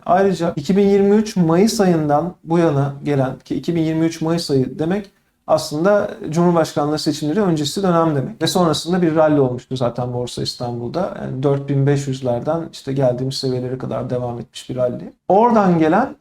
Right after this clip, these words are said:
ana destek civarındayız aynı zamanda. O da dokuz bin dört yüz elliden geçiyor. Dün zaten dokuz bin dört yüz yetmişten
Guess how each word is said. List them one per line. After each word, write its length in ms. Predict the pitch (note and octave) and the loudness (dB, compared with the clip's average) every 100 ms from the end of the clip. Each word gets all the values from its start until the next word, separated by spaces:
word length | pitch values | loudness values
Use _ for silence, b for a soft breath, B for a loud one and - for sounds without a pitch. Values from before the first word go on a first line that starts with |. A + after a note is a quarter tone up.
| - | 0
ana 240 | E3 A3+ | 2 4
destek 640 | G3 F3+ - E3+ E3 - D3 | 4 0 0 -2 -2 -6 -2
civarındayız 840 | C#3+ D#3+ D#3 D#3 C#3+ C3 - - - | 2 4 4 2 2 0 -2 -10 -8
aynı 200 | B2+ A#2+ | -6 -6
zamanda. 340 | B2+ B2 C3 | -8 -6 -4
O 100 | E3 | 0
da 260 | E3+ E3+ - | 2 2 0
dokuz 320 | D3+ E3 D3+ | -4 -4 -2
bin 180 | D#3 D#3 | -2 0
dört 200 | D3+ D3 | -2 -2
yüz 80 | D#3 | -2
elliden 400 | C#3+ C#3 D3 C#3 | 0 0 0 0
geçiyor. 360 | B2+ - E3+ B3+ _ _ _ _ _ D#3 | -4 -6 -8 -8 _ _ _ _ _ -2
Dün 120 | D#3+ | 0
zaten 360 | C#3 B2 F3+ E3+ | 2 2 0 0
dokuz 300 | C#3+ C3+ C3 | -2 -4 -4
bin 100 | C3 | -4
dört 180 | B2+ | -4
yüz 100 | G#3+ | -2
yetmişten 500 | G3 F#3 F3+ - E3+ | 0 0 -2 0 0